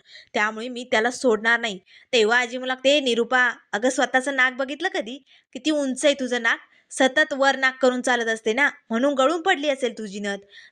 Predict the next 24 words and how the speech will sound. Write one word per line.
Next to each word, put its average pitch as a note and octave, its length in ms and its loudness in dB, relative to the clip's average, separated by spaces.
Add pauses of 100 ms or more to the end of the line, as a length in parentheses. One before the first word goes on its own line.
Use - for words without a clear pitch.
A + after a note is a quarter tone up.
(120)
तेव्हा A#3 360 2
आजीला, B3 360 2 (100)
आजीला A3 400 -2
निरूपा B3 420 -2
म्हणू C4 140 -6
लागते, B3+ 440 0 (280)
"सासूबाई, C#4+ 540 -2 (260)
असं A#3+ 260 0
काही C4+ 380 -2
झाले B3+ 260 -4
नाही. B3 220 -8 (220)
माझी G#3 300 0
नथ C4 260 -4
घरातनं A3+ 480 -4
चोरी A#3+ 280 4
गेली, G3+ 300 0 (340)
माझ्या B3+ 400 0
रूममधनं. B3 440 -6 (160)
आणि F#3+ 160 -12
मला G#3 280 -4
माहिती A3+ 380 -4
ही B3 180 -4
नथ A#3+ 240 2 (100)
चोरण्याचं A3+ 460 0